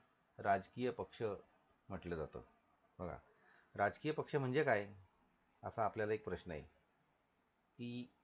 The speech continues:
राजकीय पक्ष म्हणजे याचाच अर्थ असा की ज्या वेळेला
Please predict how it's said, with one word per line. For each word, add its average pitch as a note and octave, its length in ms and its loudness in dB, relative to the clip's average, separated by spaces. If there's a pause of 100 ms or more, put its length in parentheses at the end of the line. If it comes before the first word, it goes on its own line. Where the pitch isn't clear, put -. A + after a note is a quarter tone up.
(140)
राजकीय F#2+ 400 4
पक्ष D3+ 260 -4
म्हणजे A#2+ 500 0
याचाच B2+ 300 4
अर्थ A#2+ 240 2
असा A2+ 340 2 (1160)
की C#3 360 -4 (540)
ज्या C#3+ 220 8
वेळेला C3+ 460 6